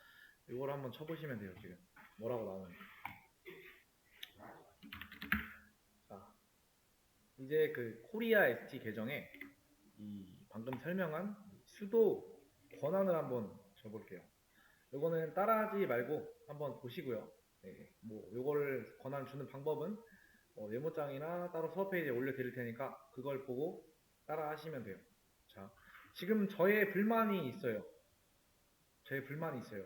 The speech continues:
루트 접근을 최대한 안 하려고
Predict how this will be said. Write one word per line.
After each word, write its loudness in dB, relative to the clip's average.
루트 2
접근을 -2
최대한 6
안 -2
하려고 0